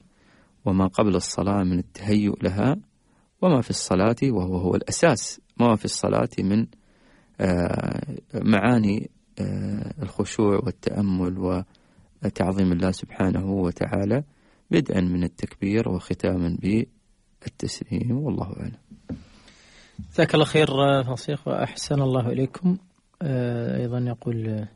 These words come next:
Speaker 2: بالنسبة لي، يقول بعض الصفحات، آه، للإلحاد في، على مواقع التواصل، هناك يقول من يهاجم، وهناك أيضًا من هو يعني شاك. فيقول فضل الشيخ:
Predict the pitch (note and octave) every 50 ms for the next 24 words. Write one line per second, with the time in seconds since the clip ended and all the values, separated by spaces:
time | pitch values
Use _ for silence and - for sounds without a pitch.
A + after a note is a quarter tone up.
0 | _ _ _ _ _ _ _ _ _ _ _ _ _ _ _ _ _ _ _ _
1 | - C#3+ C3 B2+ B2 - - _ - B2 B2 A#2 A#2 A2+ - A#2+ A2 A2 A#2 G#2+
2 | G#2+ G#2+ - - - G#2+ - - - - - A#2+ A#2 - _ _ _ - - -
3 | _ _ _ _ _ _ _ _ _ _ _ - D3 A#2+ A2+ G#2+ G#2 G2+ G2+ G#2+
4 | G#2 G2+ - - B2+ A#2 G#2 G#2 F#2+ - - - G#2+ G#2+ G#2 - - - G#2+ G#2
5 | G#2 G2+ G#2+ G#2 G2 - - - - - - G#2+ G2+ G2+ G2 - - - G2+ G2
6 | _ - - _ _ _ - - - - - _ - - B2+ A#2+ - - A#2 -
7 | A#2 G#2+ A2+ A2 G#2+ F#2 G2+ A#2 B2 C3 E3 E3+ D3+ A2+ B2 B2 B2 - - -
8 | A#2+ A#2 A#2+ A#2+ A#2 A#2 A#2 B2 B2+ B2+ B2+ A#2 G2+ B2 A#2 A#2+ B2+ B2+ - -
9 | - - - _ _ _ _ - D#3+ B2+ A#2 A2+ A2+ A2 G#2+ - - - A2+ G#2+
10 | G#2+ _ _ - - - - _ _ _ _ _ _ _ - - - - - -
11 | _ _ - - - C3+ B2+ B2 B2 A#2+ A#2+ A#2+ A#2 A#2 A2+ A2+ A2 A2 A#2 -
12 | - D3+ C3+ - - B2+ A#2+ - - - B2+ A#2+ - -